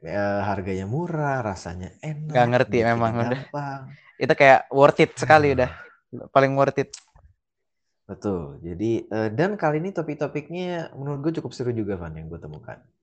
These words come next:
Speaker 2: Oke, boleh.
Speaker 1: Adalah sejarah. Sejarahnya ini,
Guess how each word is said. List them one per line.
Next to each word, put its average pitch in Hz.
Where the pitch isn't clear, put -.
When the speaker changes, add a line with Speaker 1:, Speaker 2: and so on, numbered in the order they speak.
Speaker 2:
Oke, 113
boleh. 107
Speaker 1:
Adalah 127
sejarah. 107
Sejarahnya 147
ini, 214